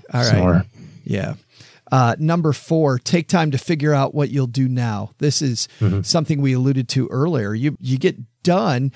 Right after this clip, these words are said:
Speaker 1: I think there's a lot of people who are chasing,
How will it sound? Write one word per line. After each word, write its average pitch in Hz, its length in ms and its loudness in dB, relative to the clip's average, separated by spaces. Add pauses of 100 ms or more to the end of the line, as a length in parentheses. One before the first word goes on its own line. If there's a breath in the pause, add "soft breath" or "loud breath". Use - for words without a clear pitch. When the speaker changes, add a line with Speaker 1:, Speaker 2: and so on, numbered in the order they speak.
(220 loud breath)
Speaker 1:
I 202 100 2
think 262 200 -2
there's 185 160 0
a 160 40 -8
lot 160 160 0
of 202 80 -2
people 190 460 -2 (300 soft breath)
who 180 340 -2
are 143 340 2
chasing, 170 680 0